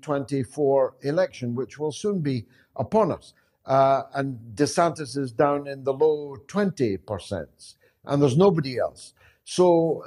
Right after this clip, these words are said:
the question of who would be Donald Trump's running mate is a very, uh, important one. And, uh, the proposal you make, uh, is a very interesting one.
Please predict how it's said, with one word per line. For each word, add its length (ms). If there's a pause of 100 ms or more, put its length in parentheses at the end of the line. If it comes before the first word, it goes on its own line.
the 120
question 460
of 80
who 220 (260)
would 220
be 400 (360)
Donald 360
Trump's 340
running 360
mate 360
is 380
a 100
very, 580
uh, 360 (200)
important 540
one. 200 (460)
And, 400
uh, 260
the 520 (400)
proposal 500
you 120
make, 580
uh, 300 (100)
is 460
a 60
very 280
interesting 640 (140)
one. 280